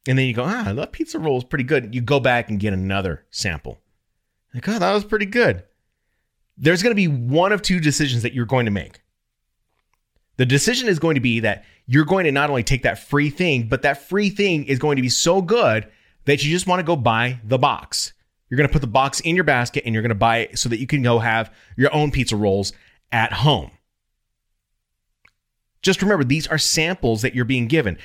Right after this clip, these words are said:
That's how I want you to look at your free guide. You're giving the best thing out, not everything, but you're giving some of your best stuff out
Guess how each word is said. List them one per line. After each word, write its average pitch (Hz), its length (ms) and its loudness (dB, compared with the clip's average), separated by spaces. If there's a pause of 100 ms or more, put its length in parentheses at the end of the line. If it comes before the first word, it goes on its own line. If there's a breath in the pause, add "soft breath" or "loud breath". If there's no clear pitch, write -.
(160 loud breath)
That's 123 360 0
how 156 160 2
I 165 40 0
want 123 280 -2
you - 60 -4
to 156 60 0
look 104 360 0
at 117 240 -2
your 143 80 2
free 101 320 -2
guide. 110 560 -2 (560)
You're 139 140 4
giving 170 320 2
the 151 60 4
best 147 460 -2
thing 180 280 -4
out, 131 500 -2 (720)
not 143 200 4
everything, 160 580 2 (140)
but 156 120 -4
you're 156 100 4
giving 190 220 2
some 190 160 0
of 165 120 -4
your 143 120 4
best 151 680 -2 (100)
stuff 139 560 0 (140)
out 110 420 -2